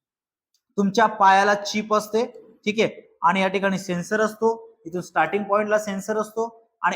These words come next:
एंडिंगला सुद्धा सेन्सर असतो, दोन सेन्सर असतात. ज्यावेळेस तुम्ही इथून स्टार्ट करणार त्यावेळेस तुमचं टायमिंग चालू होतो, ज्यावेळेस तुमचे चार राऊंड होतात त्यावेळेस तुम्ही हे सेन्सर क्रॉस करून तुम्हाला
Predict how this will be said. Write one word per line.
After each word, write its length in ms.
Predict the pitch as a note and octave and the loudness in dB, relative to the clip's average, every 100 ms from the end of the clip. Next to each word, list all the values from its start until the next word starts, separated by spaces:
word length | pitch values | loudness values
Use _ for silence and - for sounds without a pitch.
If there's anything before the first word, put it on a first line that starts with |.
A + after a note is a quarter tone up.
| F3 | -4
एंडिंगला 400 | F#3+ F#3+ G#3 G#3+ | -6 -4 -2 -2
सुद्धा 300 | G#3 F#3 G3+ | -2 0 0
सेन्सर 420 | G3+ F3+ F3 F#3 | -2 -10 -6 -4
असतो, 240 | D#3 - | -6 -6
दोन 220 | E3 G3+ G3+ | 0 0 0
सेन्सर 360 | G3+ G3 G3+ | -4 -4 -6
असतात. 300 | G3 - G#3+ G#3+ - _ _ - | -6 -4 -4 -4 -20 _ _ -2
ज्यावेळेस 280 | F3 G3+ G#3 | 0 0 -2
तुम्ही 180 | G3+ | -4
इथून 140 | G3+ G3 | -4 -6
स्टार्ट 340 | - F#3 F#3+ | -2 0 0
करणार 280 | G3 G#3+ G#3 | 0 0 0
त्यावेळेस 280 | G#3 F#3 F#3 | 0 -2 -2
तुमचं 180 | E3 E3+ | -8 -2
टायमिंग 320 | D#3 D#3+ D#3+ | -2 -2 -4
चालू 240 | F3+ G3+ | 0 2
होतो, 560 | G#3+ G#3+ A3 G#3+ - _ - | 0 0 0 0 -6 _ -4
ज्यावेळेस 240 | F3 F3+ | -2 -2
तुमचे 180 | F#3+ E3 | -4 -14
चार 280 | D#3+ F3+ F3 | -2 2 4
राऊंड 200 | F3+ F3 | 4 2
होतात 260 | F#3 A3 G#3 | 0 0 0
त्यावेळेस 260 | G3+ F#3 | 0 -2
तुम्ही 200 | F#3+ F3+ | -4 -8
हे 60 | F#3+ | -8
सेन्सर 340 | F#3+ F#3 G3 | -8 -10 -12
क्रॉस 320 | F3 E3+ E3 | -6 -2 -2
करून 220 | F#3 A3 A#3 | -2 -4 -4
तुम्हाला 540 | _ _ - G#3 | _ _ -2 2